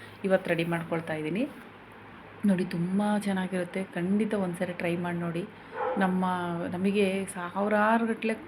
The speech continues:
ಖರ್ಚು ಮಾಡೋ ಶಕ್ತಿ ಇಲ್ಲ ಅಂದ್ರೆ ಇಷ್ಟಂತೂ ಮಾಡ್ಕೊಂಡೇ ಮಾಡ್ಕೋತೀವಲ್ವ? ಜಿಮ್ಮಿಗೆಲ್ಲ ನಮ್ಗೆ ಹೋಗೋಕ್ಕಾಗಲ್ಲ.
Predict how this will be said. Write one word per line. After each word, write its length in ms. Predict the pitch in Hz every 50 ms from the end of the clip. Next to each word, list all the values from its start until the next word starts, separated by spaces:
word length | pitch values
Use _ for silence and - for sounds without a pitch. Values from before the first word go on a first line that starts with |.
| - -
ಖರ್ಚು 280 | 196 190 - - - - -
ಮಾಡೋ 200 | 202 196 190 196
ಶಕ್ತಿ 360 | 196 - 190 185 - - 208
ಇಲ್ಲ 180 | 196 185 190 196
ಅಂದ್ರೆ 280 | 190 190 196 202 214 202 190 202 - - - - - - - -
ಇಷ್ಟಂತೂ 460 | 233 233 - - 254 233 240 240 233
ಮಾಡ್ಕೊಂಡೇ 420 | 208 196 185 - - 180 170 170
ಮಾಡ್ಕೋತೀವಲ್ವ? 680 | 165 165 165 165 - 175 170 170 165 165 165 165 175 175 175 - - - 165
ಜಿಮ್ಮಿಗೆಲ್ಲ 440 | 185 180 190 185 180 180 175 180 175
ನಮ್ಗೆ 200 | 175 170 165 165
ಹೋಗೋಕ್ಕಾಗಲ್ಲ. 720 | 165 165 165 170 165 - 160 160 170 170 180 165 160